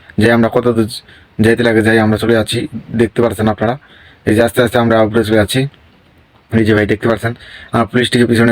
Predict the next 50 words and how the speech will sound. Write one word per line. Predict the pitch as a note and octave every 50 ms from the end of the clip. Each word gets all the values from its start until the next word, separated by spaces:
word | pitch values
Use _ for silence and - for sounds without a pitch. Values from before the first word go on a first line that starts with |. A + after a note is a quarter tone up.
| A2+ G2+
বসায় | A2 G#2 A2 A2 A2
নিয়ে | G#2+ G2
চলে | G#2 A2 A2+
যাচ্ছি। | G#2+ - - A#2 A#2+ - - _ _ - - - - - _ - -
এই | B2 A2+
যে | A#2 G#2
ভাই, | G#2+ A2+ B2+ D3 D#3+ - _ _ _ _ _ _ _ _ _ - - _ - -
আমরা | A2 A2+ A#2 A#2 A2+ A2+
অনেকটা | A#2+ A#2+ B2 - - A#2+
উপরে | A#2 A2+ A#2 A2
চলে | G#2 A2+ A2
যাচ্ছি, | G#2 - A#2 B2 C3+ - _ _ _ - - _ - -
আমাদের | A2+ A#2+ B2 A#2 A#2+ A#2 A#2+ A#2+
এই | A#2+ A#2+ A#2
রাস্তা | A#2+ - - B2 A2
তো | A2+ A2 -
শেষ | A#2+ A2+ A2+
হচ্ছে | G#2 - A2+ G#2
না। | F#2+ -
হঠাৎ | - G#2+ C3 C3+ -
করে | - B2+ A#2+ A2+
একটা, | - B2 B2 C#3+ - - - - - - - -
এই | B2+ B2
যে | B2 A#2+
দেখতে | B2 A#2+ - C3
পাচ্ছেন, | B2 A#2 G#2+ G#2
হেলিকপ্টার | G#2 A#2 A#2 B2+ B2 B2 A#2+ A#2
আমার | A#2+ B2 A#2+ A2+
উপর | A2+ A#2 A2+ A2+
আক্রমণ | - B2+ B2 B2
করতেছে, | A#2+ A2+ A#2 G2+ A2+ G2+
দেখতে | A#2 A2+ - B2
পাচ্ছেন। | A2+ G#2 G2 A#2 B2+ C#3 - - - - - - - - B2
এই | B2+ A#2 G#2+
যে | B2+ A#2
ভাই, | A2+ C3 C#3 C#3+ _ _ _ - - _ - -
আমার | A#2 B2 B2 A#2+
উপর | A#2+ B2 A2 G#2+
জাম | A2+ A#2 B2
দিয়ে | A#2+ A#2 A2
দিয়েছিল | A2 G2+ A2 A2 A2+ A2
একটা, | G#2 - - B2 C#3+ - - - - - - -
আমরা | A2 A2+ A2 A#2 A2+ A#2
এই | A#2 A2+ A#2 A2
অনেক | A#2 A#2 A2 -
সাবধানে | A2 B2 A#2+ A2+ G#2+
চলে | G#2+ A2+
আসছি। | G#2 - - -
এখানে | A#2 A#2 A#2 A2+ A2+
একটা, | G#2 - A2+